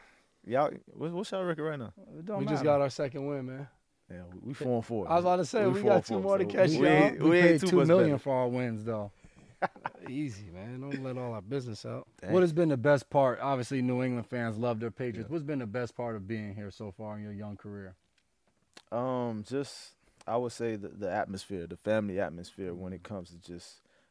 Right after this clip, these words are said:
Speaker 1: coming in the locker room and just being around a, a, a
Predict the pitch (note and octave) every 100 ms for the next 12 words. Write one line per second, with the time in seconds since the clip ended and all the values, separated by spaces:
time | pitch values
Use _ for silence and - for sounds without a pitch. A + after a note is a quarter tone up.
0 | _ - A2+ G2+ G2+ F#2+ F#2 F2+ G2 F#2+
1 | F#2+ F#2 F#2 F#2 F2+ F#2+ G2+ G2 F#2+ G2
2 | F#2 E2+ _ _ _ - F2 E2+ _ _
3 | _ -